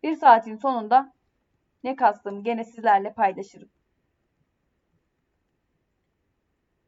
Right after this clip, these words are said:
Görev yapmaya gelmişler. Müsaade ettim. Çarı oturttum. Adam görevini yaptı. Çarı kesti gitti yani. Buradaki amaç ne olabilir? Ben de merak ediyorum.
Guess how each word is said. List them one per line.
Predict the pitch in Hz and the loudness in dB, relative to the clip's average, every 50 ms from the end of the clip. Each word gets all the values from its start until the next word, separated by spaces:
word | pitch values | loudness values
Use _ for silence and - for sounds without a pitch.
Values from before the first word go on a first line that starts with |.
| _ _ _ | _ _ _
Görev | - 233 302 320 330 339 339 302 | -4 -2 0 2 4 2 2 4
yapmaya | 320 339 339 339 311 320 320 330 | 4 4 4 2 0 -2 0 4
gelmişler. | 311 302 254 233 226 226 226 - 285 277 285 | 6 6 6 6 4 0 -4 0 0 2 2
Müsaade | 269 262 269 269 311 294 277 269 277 285 | 2 0 -2 2 4 4 4 4 2 -2
ettim. | 277 277 - - 247 254 269 - _ | -6 -8 -8 -8 -8 -8 -8 -10 _
Çarı | - - 285 269 262 240 | -4 -2 0 2 2 2
oturttum. | 214 269 269 - 262 247 - _ - 240 269 294 311 - _ _ - | 0 0 -2 -4 -8 -8 -8 _ -6 -4 -4 -4 -6 -12 _ _ 0
Adam | - 262 254 285 277 269 262 | 2 4 4 4 2 0 0
görevini | 294 311 302 294 277 247 240 | -2 -2 -2 -2 -4 -4 -2
yaptı. | 226 214 214 - _ - 302 277 | -2 -2 -2 -4 _ -14 -14 -6
Çarı | - 302 285 285 269 | -2 -2 -2 -2 -2
kesti | 269 285 277 269 - - 302 | -4 -6 -6 -6 -6 -8 -10
gitti | 277 269 233 - - | -10 -10 -12 -12 -10
yani. | 226 220 208 208 208 220 214 | -6 -4 -4 -4 -6 -8 -10
Buradaki | 226 247 233 247 240 - 269 180 | -10 -8 -6 -8 -6 -4 -2 -2
amaç | 214 233 240 240 240 - - | -2 -2 -2 -4 -4 -6 -4
ne | 262 262 | -2 0
olabilir? | 254 240 226 214 202 202 233 269 233 247 | 0 0 0 -2 -4 -6 -8 -4 0 0
Ben | 233 233 220 | 0 0 -2
de | 226 | -4
merak | 220 220 214 214 214 214 214 - | -6 -6 -4 -4 -4 -4 -6 -8
ediyorum. | 233 196 208 208 214 269 269 | -10 -10 -10 -10 -10 -10 -12